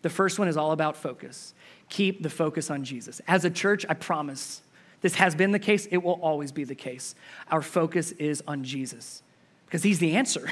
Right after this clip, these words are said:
<laughs> He's the way, the truth, and the life. He tells us that no one comes to the Father except through him. So he's it.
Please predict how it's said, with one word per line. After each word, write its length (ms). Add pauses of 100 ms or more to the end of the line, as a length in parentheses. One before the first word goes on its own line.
<laughs> 680
He's 260
the 80
way, 300
the 100
truth, 360
and 100
the 40
life. 320
He 80
tells 280
us 80
that 120
no 140
one 140
comes 180
to 60
the 80
Father 240
except 480
through 160
him. 260
So 140
he's 280
it. 380